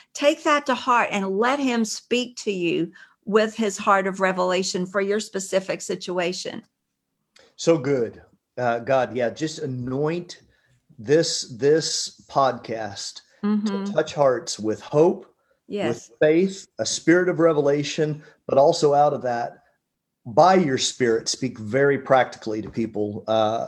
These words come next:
Speaker 2: uh, in how you're leading them. I'm just gonna go through real quick, Linda, just three or four quick bullet points, 'cause I know we gotta wrap up. The first thing I would say and encourage people is to worship their way into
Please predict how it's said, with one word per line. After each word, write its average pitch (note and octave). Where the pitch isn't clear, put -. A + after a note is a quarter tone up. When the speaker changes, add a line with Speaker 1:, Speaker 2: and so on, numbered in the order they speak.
Speaker 2:
uh, G#2+
in A2+
how A#2+
you're A2+
leading G#2+
them. G2+
I'm E3+
just G3+
gonna F3
go D#3+
through D#3
real E3
quick, C3+
Linda, A#2
just D3
three E3
or F3
four E3+
quick D#3
bullet C3+
points, A#2+
'cause A#2+
I B2+
know B2+
we B2+
gotta B2+
wrap B2
up. A2
The -
first F#3+
thing F#3+
I F3+
would E3
say E3+
and C3
encourage D3+
people D#3+
is C3
to C3+
worship F3
their E3
way C3
into B2+